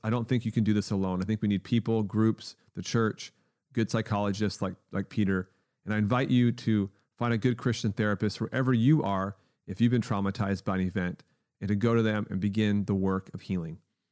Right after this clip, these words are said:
I want to say a quick prayer for anybody who is going through trauma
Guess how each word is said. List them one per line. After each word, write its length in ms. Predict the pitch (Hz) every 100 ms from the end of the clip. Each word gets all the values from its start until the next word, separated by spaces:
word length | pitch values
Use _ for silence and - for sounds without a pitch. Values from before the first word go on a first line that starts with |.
| _ _ 117
I 20 |
want 60 |
to 100 | 120
say 120 | 131 120
a 40 |
quick 280 | - 131 -
prayer 260 | 113 107
for 100 | 101 110
anybody 360 | 107 104 104
who 240 | 98 104 -
is 380 | 117 123 107 - _ _
going 220 | 107 101
through 160 | 95 98
trauma 420 | 104 95 92